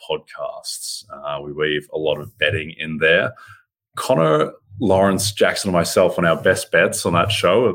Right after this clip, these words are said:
like, sixteen and one or something, uh, which is obviously <laughs> gonna regress, but, uh, doing well. It's all mostly player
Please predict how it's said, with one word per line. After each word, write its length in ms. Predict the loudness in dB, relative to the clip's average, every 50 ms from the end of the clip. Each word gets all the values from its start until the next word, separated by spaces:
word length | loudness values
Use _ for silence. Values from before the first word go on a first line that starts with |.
| -2 0
like, 180 | 0 0 0 -2 -12 _ _ _ -14
sixteen 500 | -10 -8 -6 -6 -4 -2 0 2 2 2
and 180 | 2 0 0 2
one 220 | 2 2 2 2 -2 -6 -8 -4
or 60 | -4 -2
something, 420 | 0 0 0 0 0 -4 -6 -8 -6 -2 2
uh, 200 | 2 4 4 4
which 120 | 2 2
is 60 | 2
obviously 260 | 2 2 4 4 2
<laughs> 80 | 4 4
gonna 160 | 4 4 6
regress, 640 | 4 4 4 4 4 4 4 4 2 -2 -4 -6 -6 -8 -4 0
but, 180 | 2 2 4 4
uh, 360 | 4 4 4 4 4 2 0 -2 -6 -12 -12 -12 -10 -4 0
doing 200 | 2 2 4 4
well. 200 | 4 4 4 2
It's 100 | 2 2
all 320 | 2 2 2 0 -4 -6
mostly 400 | -2 0 2 2 2 2 0 -2 -2
player 360 | -4 -2 0 2 2 2 0